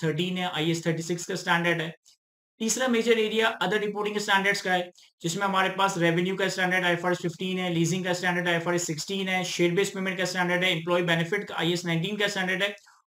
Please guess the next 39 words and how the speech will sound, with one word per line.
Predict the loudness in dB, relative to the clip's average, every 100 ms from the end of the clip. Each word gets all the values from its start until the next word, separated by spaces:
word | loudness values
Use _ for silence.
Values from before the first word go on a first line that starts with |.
| _
और | 0 2
कुछ | 2
दो | 2 2
चार | 2 2
standards | 2 4 4 0
हैं। | -6 -10 _ -20 -20 _ 0
और | 2
उसके | 4 2
बाद | 2 2
फिर | 2
हमारे | 2 2
पास | 0 -2
लास्ट | 2 2 2
एरिया | 0 0 2 0 -2
स्पेशलाइज्ड | -4 -2 0 2 2 2
फाइनेंशियल | -2 -2 -2
स्टेटमेंट्स | -4 -4 -2 -2 -4 -2
और | -2
एथिक्स | 0 0 -2
से | -2
पर्टेनिंग | 0 2 2 2
है | -2 -4 -12 -20 -18 -6
जिसमें | -4 0
हमारे | 2 2
पास | 2 -2
हमारी | 0 0 0
इकोनॉमी | 0 0 0
के | 0
कुछ | 0 -2 -4 _
स्पेशलाइज्ड | -8 -2 0 2 2 2
सेक्टर्स | 0 -2 -2 0 0
के | 0
फाइनेंशियल | 0 2 2 0
स्टेटमेंट्स | -4 -4 -2 -2 0
हैं, | 0 -2 -14 -20 _ -8
इस्लामिक | 0 0 0 -2
अकाउंटिंग | 0 2 2
स्टैंडर्ड्स | -2 0 2 4 2
हैं | 0 -2